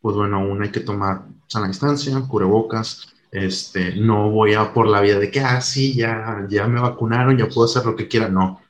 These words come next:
al contrario, es como que síguete cuidando hasta que vuelvas y, pues, dale un golpe a Santiago el día que regresen. Y, este, pues sí, o sea, el chiste es seguir cuidándose todavía. Este,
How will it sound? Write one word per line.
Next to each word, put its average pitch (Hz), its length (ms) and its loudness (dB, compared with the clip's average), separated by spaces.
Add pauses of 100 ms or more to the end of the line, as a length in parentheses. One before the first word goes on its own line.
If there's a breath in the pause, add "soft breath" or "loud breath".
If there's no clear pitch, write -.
(120)
al 95 160 -8
contrario, 98 480 0
es 98 140 -2
como 104 180 -4
que 101 100 -4
síguete 113 380 0
cuidando 127 560 2 (320 loud breath)
hasta 104 380 -8
que 95 140 -2
vuelvas 131 520 2
y, 95 300 0
pues, 101 140 2
dale 98 180 2
un 107 100 0
golpe 104 240 -4
a 113 60 -2
Santiago 104 400 -2
el 101 80 4
día 98 120 -4
que 101 100 -4 (180)
regresen. 120 600 0 (360 loud breath)
Y, 98 320 -2
este, 87 840 -2
pues 101 180 0
sí, 202 260 2
o 180 40 2
sea, 131 440 0 (420 loud breath)
el 113 80 2
chiste 127 200 4
es 139 80 -2
seguir 147 200 4
cuidándose 139 400 4
todavía. 123 420 2 (280)
Este, 92 960 0